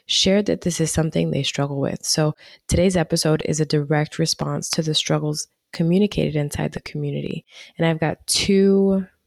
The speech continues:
maybe three specific steps that you can take today to really adjust how you're thinking through this and how you're living this out, because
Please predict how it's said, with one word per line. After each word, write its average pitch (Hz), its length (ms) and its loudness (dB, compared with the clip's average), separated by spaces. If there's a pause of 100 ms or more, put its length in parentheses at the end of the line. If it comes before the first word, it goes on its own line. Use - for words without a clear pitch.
maybe 170 240 0
three 175 520 0
specific 175 560 -2
steps - 400 0
that - 200 -2
you 165 160 0
can 160 200 -2
take 156 440 -2 (280)
today 156 680 0 (420)
to 160 580 2 (160)
really 202 600 2 (300)
adjust - 800 -2 (320)
how 170 340 0
you're 170 220 4
thinking 160 440 -2
through 151 280 0
this 151 400 0 (100)
and 147 400 -2
how - 180 -4
you're 165 200 2
living 147 580 0
this - 380 -2
out, - 280 -2
because 165 360 -2